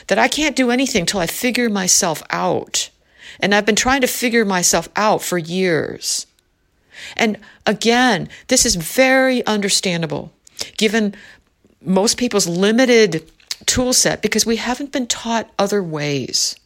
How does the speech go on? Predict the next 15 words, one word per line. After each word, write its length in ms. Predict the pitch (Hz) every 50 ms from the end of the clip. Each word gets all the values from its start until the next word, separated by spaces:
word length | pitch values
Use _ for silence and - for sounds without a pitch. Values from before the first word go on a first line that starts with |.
| _ _ _ _ _ _ _ _ _ _ _ _ - - - - - -
This 120 | 226 233
is 120 | 226 -
what 180 | 208 208 196 - -
I'm 260 | 180 175 175 175 -
all 180 | 165 165 160 160
about 340 | 156 160 156 151 151 - -
in 120 | 156 151
my 160 | 151 151 147
work, 400 | 147 143 156 165 196 226 220 - - -
what 100 | 175 160
I've 120 | - -
helped 380 | - - - 170 160 - - - - - -
hundreds 640 | - - - - 247 262 247 233 220 196 170 -
of 60 | 160
people 440 | - - 165 147 156 147 143 143 143